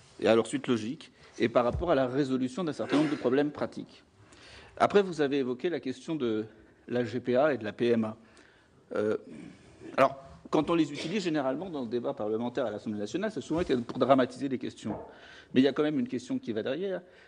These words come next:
C'est, euh, ce que Roselyne Bachelot avait appelé dans son temps le dumping éthique. À partir du moment où des choses se posent dans d'autres pays, comment y répondre, hein ? Pragmatiquement, on ne peut pas, on ne peut pas accepter tout ce qui se passe ailleurs.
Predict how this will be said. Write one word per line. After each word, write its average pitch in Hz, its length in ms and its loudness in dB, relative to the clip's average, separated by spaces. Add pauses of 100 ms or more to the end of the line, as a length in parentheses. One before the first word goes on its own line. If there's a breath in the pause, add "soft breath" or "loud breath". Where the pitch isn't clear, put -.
(140 loud breath)
C'est, 151 340 4
euh, 110 200 6 (340 loud breath)
ce - 200 -2
que 120 420 4
Roselyne 127 400 4
Bachelot 117 340 2
avait 110 200 2
appelé 113 220 0
dans 110 140 -4
son 110 180 -8
temps 139 140 -2
le 117 100 -2
dumping 110 420 -2
éthique. 147 500 -2
À 113 100 -10
partir 127 380 -4
du 127 120 -4
moment 151 360 0
où 139 140 2
des 123 100 0
choses 175 280 2
se 147 80 -6
posent 160 420 0
dans 117 160 -6
d'autres 147 260 -8
pays, 175 280 -4
comment 170 260 -4
y 156 40 -8
répondre, 147 400 -6
hein ? 117 80 -12 (540)
Pragmatiquement, 151 720 0 (680 soft breath)
on 120 120 4
ne 123 80 6
peut 147 180 6
pas, 170 540 -2 (580)
on 143 80 6
ne 147 100 6
peut 185 160 2
pas - 120 2
accepter - 540 -4
tout 170 200 -6
ce - 80 -10
qui 123 120 -10
se - 80 -12
passe 131 260 4
ailleurs. 165 360 -2